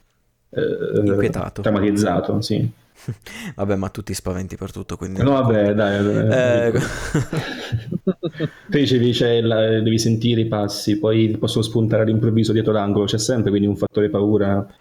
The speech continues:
Speaker 2: Sì,
Speaker 1: È
Speaker 2: diciamo
Speaker 1: mica
Speaker 2: che a
Speaker 1: bene da
Speaker 2: volte
Speaker 1: questo
Speaker 2: me lo
Speaker 1: punto di
Speaker 2: sono,
Speaker 1: vista.
Speaker 2: me l'aspettavo, perché erano delle, degli spauracchi talmente chiamati che dicevi, "Vabbè,
Speaker 1: Mm.
Speaker 2: passo in sto corridoio pieno di finestre, figurati se", ta, e arrivava,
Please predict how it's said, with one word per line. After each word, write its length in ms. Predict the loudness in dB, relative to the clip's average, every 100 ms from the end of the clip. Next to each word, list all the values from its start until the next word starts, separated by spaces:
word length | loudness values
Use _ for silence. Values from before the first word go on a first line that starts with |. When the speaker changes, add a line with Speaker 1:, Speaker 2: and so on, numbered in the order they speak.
| _ -20 -14
Speaker 2:
Sì, 140 | -6
Speaker 1:
È 100 | -2
Speaker 2:
diciamo 280 | 0 0 0
Speaker 1:
mica 0 |
Speaker 2:
che 100 | 2
a 40 |
Speaker 1:
bene 100 | 2
da 80 | 2
Speaker 2:
volte 20 |
Speaker 1:
questo 200 | 0 0
Speaker 2:
me 40 | 0
lo 80 |
Speaker 1:
punto 20 | 2
di 60 |
Speaker 2:
sono, 120 | 2
Speaker 1:
vista. 180 | 0 -2
Speaker 2:
me 100 | -2
l'aspettavo, 680 | -2 -2 -4 -6 -2 0 0
perché 260 | -4 -6 -8
erano 440 | -8 -6 -8 -10 -12
delle, 1160 | -14 -14 -14 -6 -6 -4 -6 -8 -10 -12 -16 -16 -20
degli 280 | -12 -8 -6
spauracchi 580 | -6 -2 0 0 -2 -6
talmente 680 | -6 -4 -4 0 -2 -2 _ _
chiamati 840 | -2 0 2 2 0 0 -2 -4 -4
che 120 | -8
dicevi, 300 | -10 -12 -8
"Vabbè, 240 | -2 0
Speaker 1:
Mm. 300 | 0 0 -4 -14 -10
Speaker 2:
passo 280 | -4 -2 0
in 60 | -2
sto 160 | 0
corridoio 400 | 0 2 2 2
pieno 220 | 2 2 0
di 100 | -2
finestre, 520 | -4 -4 -4 -2 -4
figurati 440 | -4 -4 -4 -6
se", 220 | -6 -6 -4
ta, 420 | -2 -2 -4 -6
e 80 | -8
arrivava, 480 | -6 -6 -4 -6